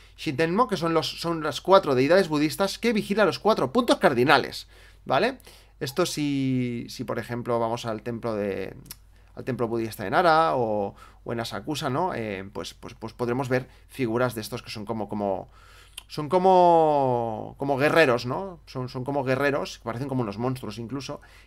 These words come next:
que vigilan las puertas. En cambio, en los santuarios sintoístas suelen haber figuras de animales. Como hemos dicho antes, pues abundan los zorros, pero, eh, cuando hablamos de los guardianes que vigilan los templos, hablamos de los komainu, y que normalmente tienen forma de perros, de leones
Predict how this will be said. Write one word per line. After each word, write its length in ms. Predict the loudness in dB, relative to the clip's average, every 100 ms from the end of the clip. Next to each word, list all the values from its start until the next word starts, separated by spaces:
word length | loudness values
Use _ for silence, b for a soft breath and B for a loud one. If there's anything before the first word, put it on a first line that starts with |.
| b
que 100 | -4
vigilan 320 | -2 -2 -2
las 120 | -2
puertas. 360 | -4 -4 -6 -12 b b -4
En 220 | -2 4
cambio, 300 | 6 6 4
en 40 |
los 100 | 2
santuarios 320 | 0 0 2
sintoístas 520 | 2 0 2 2 -2 -2
suelen 200 | 0 2
haber 160 | 0
figuras 340 | 0 -2 -2 -2
de 80 |
animales. 560 | -4 -2 2 2 0 -6 b b
Como 200 | -2 0
hemos 180 | 0
dicho 180 | -2 0
antes, 220 | 0 0
pues 240 | -2 -6 -10 b b -4
abundan 340 | -2 0 2
los 120 | 2
zorros, 280 | 2 2 0
pero, 400 | 2 4 4 0 -10 -20 -20 -8
eh, 680 | -2 0 2 0 -2 -4 -8 -10 -12 -14 -18 -8
cuando 220 | -2 2
hablamos 220 | 2 2
de 100 | 0
los 160 | 0 2
guardianes 520 | 2 2 2 2 -2
que 80 | -4
vigilan 320 | -4 -2 -4
los 140 | -2 -2
templos, 400 | -2 -2 -6 -10 B B
hablamos 480 | -2 2 2 0 -2
de 80 | -2
los 200 | -2 -4
komainu, 640 | -4 0 2 2 2 -4
y 40 |
que 100 | -4
normalmente 360 | -4 -2 -4 -4
tienen 200 | -4 -4
forma 240 | -4 -2
de 240 | -2 0 -2
perros, 560 | 2 2 4 0 0
de 140 | -4 0
leones 420 | 0 0 -2 -6